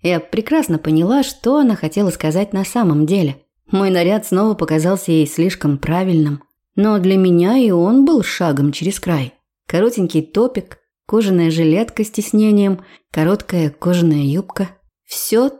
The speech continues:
цвета красной меди, в тон моим волосам. В целом я была довольна костюмом,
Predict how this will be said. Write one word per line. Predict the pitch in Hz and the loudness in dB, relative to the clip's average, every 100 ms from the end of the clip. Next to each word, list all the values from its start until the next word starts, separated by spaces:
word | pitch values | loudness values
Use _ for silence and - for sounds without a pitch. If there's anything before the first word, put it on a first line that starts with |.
| - | -16
цвета | - 156 208 - | -2 0 0 -2
красной | 160 180 - 220 | -2 -2 0 2
меди, | 190 147 135 135 - _ _ | 4 2 0 -6 -10 _ _
в | - | -14
тон | - 180 156 | -2 2 4
моим | 156 156 | 4 2
волосам. | 165 190 - 143 131 139 _ _ _ | 2 -2 -4 -4 -4 -8 _ _ _
В | - | -18
целом | - 311 311 220 | -6 0 2 2
я | 202 214 214 | 2 2 0
была | 190 202 202 | 0 0 0
довольна | 190 220 233 196 143 143 | 0 0 2 2 2 0
костюмом, | 151 - - 320 202 165 | -4 -6 0 2 2 -2